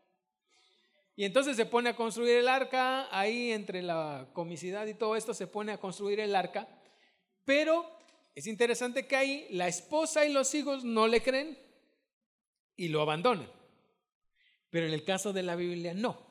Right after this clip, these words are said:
En el caso de la Biblia, Noé, junto con sus hijos, construyen el arca. Entonces, vemos,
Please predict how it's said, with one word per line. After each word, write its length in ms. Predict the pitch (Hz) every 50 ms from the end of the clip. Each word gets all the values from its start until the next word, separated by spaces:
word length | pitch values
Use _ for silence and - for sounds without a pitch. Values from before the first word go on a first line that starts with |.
| - _ _ _ _ _ _ _ _ _ _ _ _ _ _ _ _ _ _
En 100 | 147 139
el 140 | 135 123 123
caso 280 | - 135 127 - 180 175
de 120 | 180 185
la 140 | 196 196 202
Biblia, 420 | 208 202 202 202 202 220 226 220 - - - - _ -
Noé, 420 | 151 147 147 147 151 147 120 101 - -
junto 380 | - 156 165 190 185 247 247 247
con 180 | - 277 269
sus 220 | - 285 269 233 -
hijos, 420 | 277 262 220 277 285 277 - - - _ _ _ _ _ _
construyen 640 | - 147 143 135 - - 156 139 135 135 131 131 135
el 140 | 135 151 185
arca. 200 | 180 135 117 104
Entonces, 480 | 110 123 147 156 170 190 202 190 - - - - - _
vemos, 400 | - 143 147 165 196 208 185 -